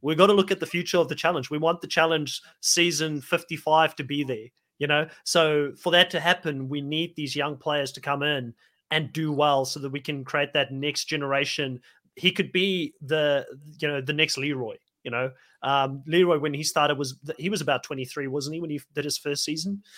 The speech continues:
So we need somebody at that age to come in and sort of get into the show and hopefully do well. So I'm hoping that he lasts for a while.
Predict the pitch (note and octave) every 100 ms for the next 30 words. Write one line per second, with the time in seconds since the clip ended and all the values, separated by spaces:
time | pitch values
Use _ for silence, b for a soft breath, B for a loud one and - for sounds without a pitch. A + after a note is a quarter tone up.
0 | B - F#3 E3 D3+ b _ C#3+ F#3 G3
1 | F#3+ F#3+ E3+ D#3 D3 C#3+ C#3 C3+ C#3 C3+
2 | - - C#3 C#3+ C#3 C#3 B2+ - D#3 C#3
3 | - _ D3 F3 F3 - D3 C#3 C#3 C#3
4 | C3+ C3 C3 D#3 D3 C#3 C3+ C3+ E3+ E3
5 | G3 G#3 G3 E3 D3 C3+ C3+ - - C#3
6 | B2+ B2+ B2+ B2+